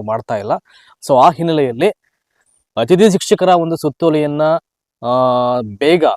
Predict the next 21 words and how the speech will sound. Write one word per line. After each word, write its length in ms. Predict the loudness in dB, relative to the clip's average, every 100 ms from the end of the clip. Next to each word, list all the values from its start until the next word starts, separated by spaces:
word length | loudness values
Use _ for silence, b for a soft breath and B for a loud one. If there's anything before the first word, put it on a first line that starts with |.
| -6 -12 -6
ಬಿಡುಗಡೆ 300 | -2 0 0
ಮಾಡದೇ 380 | -4 -4 0
ಇದ್ರೆ 360 | -2 -4 -6 -8 -12 _ _ _ _ -8
ಮತ್ತೆ 320 | -8 0 0
ಖಂಡಿತವಾಗ್ಲೂ 840 | 0 -6 -2 -2 0 -2 0 -4 -4 -8
ಮಕ್ಕಳ 360 | -8 -6 -4
ಹಿತದೃಷ್ಟಿಯಿಂದ 600 | -2 -2 -4 -8 -8 -6 -8 -6
ಅವರ 200 | -6 -4
ಶೈಕ್ಷಣಿಕ 420 | -4 -4 -4 -6
ಗುಣಮಟ್ಟ 420 | -6 -6 -6 -8
ಖಂಡಿತವಾಗ್ಲೂ 680 | -10 -8 -6 -6 -6 -8 -8 -12 _ _
ಕುಂಠಿತ 320 | -2 0 2 2
ಆಗುತ್ತೆ, 320 | 0 -4 -8
ಕಡಿಮೆ 300 | -6 -2 -2
ಆಗುತ್ತೆ. 280 | -4 -8 -4
ಆ 180 | -2
ಹಿನ್ನೆಲೆಯಲ್ಲಿ 600 | -2 -2 0 0 0 -6
ಈಗ 220 | -12 -12 -12
ಏನ್ 120 | -12
ಮಾಡ್ತಾ 220 | -14 -12
ಇದ್ರೆ 180 | -8 -8